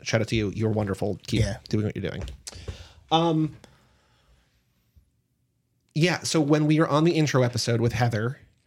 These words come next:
Speaker 1: and we were talking about this, and you said something to the effect of, "I think Joey's gonna love this because he has the tastes of a sixteen-year-old girl."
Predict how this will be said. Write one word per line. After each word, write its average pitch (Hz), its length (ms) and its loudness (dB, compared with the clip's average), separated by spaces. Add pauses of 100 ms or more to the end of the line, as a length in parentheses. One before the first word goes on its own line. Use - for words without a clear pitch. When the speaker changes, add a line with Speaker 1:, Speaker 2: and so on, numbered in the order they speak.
(160)
Speaker 1:
and 123 80 4
we 120 60 4
were 117 60 2
talking 131 300 2
about 110 220 0
this, - 460 -4 (180)
and 120 160 2
you 208 160 0
said 110 440 -4
something 180 320 2
to 127 40 0
the 117 60 0
effect 113 280 -2
of, 107 300 -2 (160)
"I 117 80 4
think 123 200 0
Joey's 131 340 2
gonna 127 140 0
love 165 220 2
this - 540 -2
because 113 300 0
he 120 100 -2
has 107 140 0
the - 80 -8
tastes - 560 -4
of 117 180 -4
a 110 40 2
sixteen-year-old 123 640 0
girl." 85 420 -6